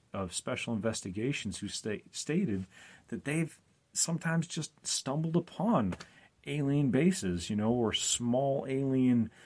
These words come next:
um, enclaves where, um, they were, they were, they had, like, a small lab in a, in a mountain, and not even a full base, but a small lab, and they just happened to stumble upon them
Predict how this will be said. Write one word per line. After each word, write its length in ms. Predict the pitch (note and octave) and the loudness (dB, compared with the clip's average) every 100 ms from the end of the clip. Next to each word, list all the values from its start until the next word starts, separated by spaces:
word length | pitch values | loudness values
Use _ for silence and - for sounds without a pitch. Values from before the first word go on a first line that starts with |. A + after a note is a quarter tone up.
| - - | -20 -10
um, 300 | G#2+ A2+ A#2 | -2 0 2
enclaves 800 | A#2 B2+ F#3 F#3 A2 F#2+ F#2 - | 4 6 6 4 0 0 0 -2
where, 420 | G#2 G#2+ G#2+ G2+ - - - G2 | -2 0 0 -4 -6 -20 -14 -8
um, 300 | G2 G2 G2 | -6 -6 -2
they 180 | A2+ A#2+ | 0 2
were, 240 | C3+ C3 | 4 2
they 360 | A2+ G2 F2+ A2 | 2 -4 -2 -2
were, 260 | A#2 A#2 | 0 -2
they 200 | - G2+ | -2 -2
had, 160 | G#2 A2+ | 0 0
like, 160 | A2+ A2+ | 0 -2
a 60 | |
small 380 | - B2 A#2+ C3 | -4 -2 -2 0
lab 400 | A#2+ C3+ E3 B2 | 0 2 2 0
in 120 | F#2+ | 0
a, 160 | F2 F2 - | -2 -4 -6
in 100 | G2+ | -2
a 60 | |
mountain, 340 | F#2 F2 F2 F2 | 0 0 -2 -2
and 120 | F2 | 0
not 180 | G#2+ A2+ | 0 0
even 160 | A#2 | 0
a 80 | G#2 | -2
full 300 | - - A#2+ | -4 -6 -4
base, 340 | G2+ A#2+ D3 - | -2 -2 -2 -6
but 160 | E2+ | -12
a 40 | E2 | -12
small 340 | - A2 G#2 | -4 -2 -2
lab, 240 | A2+ C#3 | -4 -4
and 100 | F2 | -2
they 60 | E2+ | -2
just 160 | F2 - | -4 -6
happened 260 | B2 F2+ | -8 -8
to 60 | E2+ | -6
stumble 380 | - B2 A#2+ A2 | -2 0 2 2
upon 360 | - A#2+ C3+ | 0 -2 0
them 200 | G#2+ F2 | 2 0